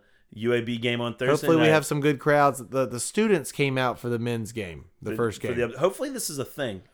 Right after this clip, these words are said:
Speaker 1: Th-, th-, this is a regular
Speaker 2: It
Speaker 1: thing.
Speaker 2: makes it a big deal to the team when the student section's packed. I don't
Speaker 1: They
Speaker 2: know if they got extra loyalty points for showing up. I'm assuming that was the case.
Speaker 1: They, they play better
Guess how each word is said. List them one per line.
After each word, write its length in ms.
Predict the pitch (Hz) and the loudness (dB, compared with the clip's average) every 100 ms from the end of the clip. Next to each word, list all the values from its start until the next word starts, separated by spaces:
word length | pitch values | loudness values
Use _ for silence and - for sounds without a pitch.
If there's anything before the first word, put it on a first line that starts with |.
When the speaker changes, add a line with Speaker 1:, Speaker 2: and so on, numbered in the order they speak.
| _ 123 | _ -10
Speaker 1:
Th-, 180 | 131 | -8
th-, 140 | 127 135 | -6 -6
this 140 | 135 | -4
is 60 | 135 | -2
a 80 | 120 | 0
regular 320 | 123 139 - | 0 2 -2
Speaker 2:
It 60 | |
Speaker 1:
thing. 140 | - - | 0 0
Speaker 2:
makes 240 | 196 196 | 0 0
it 80 | 180 | -2
a 40 | |
big 260 | 151 160 135 | 2 0 2
deal 400 | 143 143 131 113 | 4 6 4 2
to 120 | - | -4
the 100 | 120 | -8
team 260 | - 127 120 | -2 -2 -2
when 120 | 113 | -4
the 80 | 107 | -8
student 360 | - 151 127 | -2 -2 -2
section's 420 | - 120 - 101 - | -4 -4 -4 -10 -8
packed. 480 | 120 101 78 - - _ _ _ _ _ - | -6 -6 -8 -18 -20 _ _ _ _ _ 2
I 80 | 151 | 4
don't 120 | 170 | 6
Speaker 1:
They 60 | |
Speaker 2:
know 40 | 160 | 4
if 60 | |
they 100 | 147 147 | 4 4
got 200 | 139 139 | 2 2
extra 340 | 135 - 135 | -4 -2 0
loyalty 480 | 123 131 127 120 113 | 2 2 2 -2 -8
points 360 | - 110 95 | -6 -8 -8
for 140 | - 107 | -12 -10
showing 380 | - 113 107 104 | -4 -4 -4 -6
up. 200 | 95 104 | -8 -8
I'm 120 | 104 | -10
assuming 460 | - - 131 113 110 | -8 -2 -2 -2 -4
that 140 | 95 | -6
was 140 | 92 | -8
the 60 | 82 | -12
case. 340 | - 90 76 | -12 -12 -8
Speaker 1:
They, 160 | 127 127 | -4 -4
they 220 | 131 131 127 | -2 0 0
play 220 | 180 208 | 0 -2
better 340 | 117 85 82 | -2 -6 -10